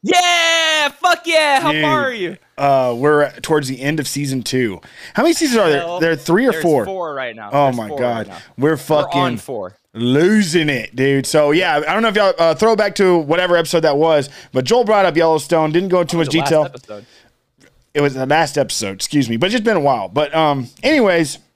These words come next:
Speaker 2: I'm not gonna spoil it for you either. But if you're not watching it,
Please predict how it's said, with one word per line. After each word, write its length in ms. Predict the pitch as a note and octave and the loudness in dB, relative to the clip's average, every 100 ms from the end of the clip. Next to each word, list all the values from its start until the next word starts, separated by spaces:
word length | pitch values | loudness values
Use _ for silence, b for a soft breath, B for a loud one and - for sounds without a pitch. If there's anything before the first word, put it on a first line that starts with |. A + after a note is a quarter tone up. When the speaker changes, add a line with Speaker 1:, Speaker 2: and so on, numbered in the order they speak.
| _ _ _ _ _ _ _ B B B B B - | _ _ _ _ _ _ _ B B B B B -4
Speaker 2:
I'm 220 | G#3 A#3+ | 0 2
not 140 | G3+ F3+ | 0 0
gonna 120 | E3 | -4
spoil 260 | - D#3 | 0 0
it 80 | C#3 | 0
for 120 | C#3 | 0
you 120 | C3+ B2 | 0 2
either. 340 | B2 B2 A2 - _ _ _ _ _ - | 2 0 -4 -12 _ _ _ _ _ -4
But 160 | B2+ B2 | -4 -2
if 80 | |
you're 160 | E3+ B3+ | 0 2
not 220 | A3 D3+ | 0 2
watching 380 | C#3 C3+ C3+ C#3 | 2 2 0 -4
it, 240 | C3+ B2+ | -4 -4